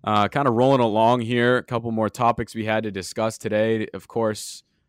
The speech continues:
talk about the coronavirus that's obviously plaguing the world right now, uh, causing a lot of problems and causing problems as well for Division One, or I guess college basketball as a whole.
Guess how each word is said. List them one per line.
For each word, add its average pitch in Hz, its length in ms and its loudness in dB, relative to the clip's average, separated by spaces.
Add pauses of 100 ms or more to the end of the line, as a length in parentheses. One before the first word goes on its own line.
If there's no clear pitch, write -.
(320)
talk 101 280 -2
about 104 340 0
the 92 80 -8
coronavirus 110 840 2
that's 98 180 -8
obviously 101 420 -2
plaguing 110 540 -2
the 101 60 -4
world 120 300 4
right 110 240 4
now, 139 500 6
uh, 98 500 0
causing 110 340 0
a - 20 0
lot 107 140 4
of 101 80 0
problems 110 440 2
and 95 200 -6
causing 107 320 -2
problems 104 360 0
as 92 140 -10
well 104 240 0
for 98 460 0
Division 101 320 -6
One, 98 280 -4 (640)
or 80 220 -6
I 87 80 -2
guess 113 200 -4
college 101 320 0
basketball 98 480 0
as 95 100 -4
a 90 60 -2
whole. 104 460 4